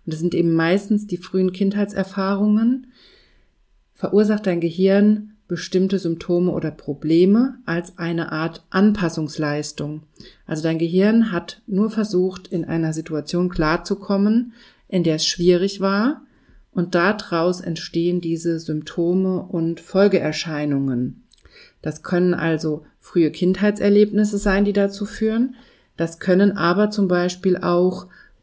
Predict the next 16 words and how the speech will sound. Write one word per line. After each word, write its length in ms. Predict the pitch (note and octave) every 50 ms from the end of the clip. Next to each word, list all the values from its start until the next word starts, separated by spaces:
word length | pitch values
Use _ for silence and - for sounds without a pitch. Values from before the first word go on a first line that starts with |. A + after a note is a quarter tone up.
| _
Bindungserfahrungen 1200 | - B3 B3+ C#4 C4 A3 F3 D#3+ D#3+ - - D#3+ D#3+ - - E3 D#3+ D#3 D3+ D#3 D#3+ D#3 D3+ D3 D3
sein, 220 | D3 D3+ D3 D3+
die 100 | D3+ D3+
sehr 160 | C#3+ D3+ D3 C#3+
negativ 560 | D3+ D#3 D3 D3+ D3 C#3+ - - D3 C3+ -
sind. 400 | - - C#3 C3+ B2+ - - - _ _ _ - _ _ _ _
Wenn 280 | - D3+ D#3+ D#3+ E3+ E3+
du 100 | E3 D#3+
also 720 | - D#3+ D#3+ D#3+ E3 D#3+ - D#3+ D#3 D3+ D3 D3 D3 D3 - - _
in 140 | - F#3 D#3+
einer 120 | D#3+ D#3 D#3+
langen 340 | E3 F#3+ A3 A#3 A3+ G#3+
Beziehung 480 | G3 F#3 G3 - - A3 A3+ A3 G#3 F#3+
sehr 140 | F3 F#3+ F#3
verletzt 520 | F#3 F#3+ F3+ F3 F#3 F3+ - - - -
wurdest 680 | D#3 D#3 D3+ D3 C#3+ D3+ C#3+ C#3+ - - - - -